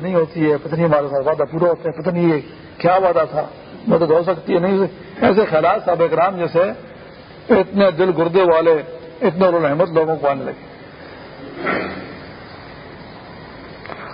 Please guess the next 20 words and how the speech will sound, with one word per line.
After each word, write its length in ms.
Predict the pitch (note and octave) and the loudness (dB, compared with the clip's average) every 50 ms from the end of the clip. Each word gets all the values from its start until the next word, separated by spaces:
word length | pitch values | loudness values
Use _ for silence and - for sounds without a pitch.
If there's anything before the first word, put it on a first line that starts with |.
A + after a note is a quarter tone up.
| - - - - - - - - - - - - - - - - - - G3+ | -16 -16 -16 -16 -18 -18 -18 -20 -20 -20 -20 -8 0 2 2 4 4 2 2
اور 80 | F#3 | 2
یہ 160 | F#3 G3+ G#3 | 2 2 2
ٹینشن 300 | G3 G3+ G3 F#3 F3+ F#3 | 2 2 -2 -2 0 -2
اتنا 220 | G3 F3+ F3 G3+ G#3+ | -2 0 2 0 2
بڑا 280 | G3 G#3 G#3+ G3 E3 F3 - - - - - - - - - - - - - - - - - - - - - - - - - - - - - - - - - - - - - - | 2 2 2 2 0 0 -4 -8 -18 -20 -20 -20 -20 -20 -20 -20 -20 -20 -20 -20 -20 -20 -20 -20 -20 -20 -20 -20 -20 -20 -20 -20 -20 -18 -18 -18 -18 -20 -20 -20 -20 -20 -8 -2
کہ 100 | - F3 | 0 2
بھوک، 540 | D3+ D3 F#3+ G#3+ G#3+ F#3 D#3+ - - - - F#3+ C#3+ | 2 4 6 6 6 4 2 0 -6 -4 -4 0 2
پیر 160 | - F3+ F#3+ | 2 2 2
پر 120 | F#3+ F3+ E3 | 2 0 0
پتھر 260 | D#3 F#3 F3 F#3+ F#3+ | 0 0 0 0 2
باندھے 280 | D#3+ E3+ F3+ F3+ F3+ | 2 2 2 2 0
ہوئے، 320 | F3+ E3+ D#3+ D#3+ D3+ C#3 - - - - - - - - - - - - - - | 0 0 2 0 0 0 -2 -8 -14 -18 -18 -20 -20 -20 -20 -20 -20 -20 -18 -6
سخت 300 | - - G#3 G#3+ G#3 - | 0 2 2 2 0 0
سردی، 380 | - G3 G3+ F3+ G3 G3+ F#3+ E3+ | 0 0 0 2 0 0 2 2
بچاؤ 340 | D3+ D#3+ D3 F3 F3+ F#3 F#3 | 2 0 4 4 6 6 4
کے 80 | F3+ | 4
لیے 100 | F3+ E3+ D#3+ | 0 -2 0
کپڑے 260 | - G3 F#3 G3 G3 | 0 0 2 2 2
نہیں 220 | F#3 F3 F#3 F3+ E3+ | 2 2 0 2 2
ہیں، 120 | D#3+ D3+ | 0 0